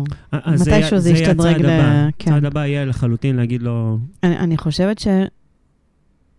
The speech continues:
Speaker 2: זה חי איכשהו במקביל כל הזמן, כי זה תמיד יכאב, וזה כואב, זה דקירה. אה, פעם זה היה דקירה שהיה ממוטט, אמ,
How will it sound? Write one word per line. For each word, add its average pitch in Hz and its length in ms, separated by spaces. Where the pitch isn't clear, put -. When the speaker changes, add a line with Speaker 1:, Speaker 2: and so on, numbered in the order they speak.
Speaker 2:
זה 160 160
חי 180 220
איכשהו 214 280
במקביל 175 480
כל 170 180
הזמן, 147 460
כי 147 500
זה 139 140
תמיד 170 280
יכאב, 143 500
וזה 160 160
כואב, 170 420
זה 151 180
דקירה. 160 400
אה, 147 420
פעם 165 260
זה 160 80
היה 160 140
דקירה 160 340
שהיה 156 520
ממוטט, 151 680
אמ, 147 880